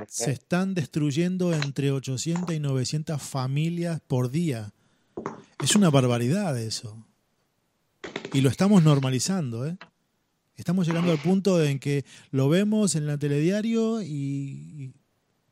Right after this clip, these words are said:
Speaker 2: y lo único que espera la gente, eh, a que se equivoque el tipo para hacer un meme.
Speaker 1: Para
Speaker 2: ¿Me entiendes lo que digo? Va a hacer un meme y hacer un, y, o si no, el partido contrario, machacando.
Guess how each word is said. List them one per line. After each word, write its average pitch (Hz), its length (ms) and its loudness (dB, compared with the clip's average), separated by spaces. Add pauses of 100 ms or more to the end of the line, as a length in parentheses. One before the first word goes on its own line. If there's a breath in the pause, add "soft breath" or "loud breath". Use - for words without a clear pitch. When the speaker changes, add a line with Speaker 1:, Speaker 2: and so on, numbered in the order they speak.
(540 soft breath)
Speaker 2:
y 139 40 4
lo 156 80 10
único 190 220 6
que 170 80 0
espera 175 220 0
la 170 120 -2
gente, 196 680 -2
eh, 156 60 -4
a 156 160 -4
que 147 120 -4
se 151 100 -2
equivoque 180 380 0
el 165 100 -4
tipo 202 360 -2
para 139 320 -4 (240 loud breath)
hacer 151 280 2
un 160 120 2
meme. 185 460 0
Speaker 1:
Para - 220 -2 (640)
Speaker 2:
¿Me 135 120 -2
entiendes 196 340 0
lo 180 60 0
que 180 60 0
digo? 190 120 0
Va 165 60 -2
a 135 40 -2
hacer 160 200 -2
un 170 120 -2
meme 208 440 0
y 147 300 -6
hacer 131 280 -8
un, 151 440 -10
y, 143 40 -14 (260 loud breath)
o 135 120 -2
si 151 100 -2
no, 165 200 0
el 170 100 0
partido 165 320 -2
contrario, 202 840 -2
machacando. 190 880 -4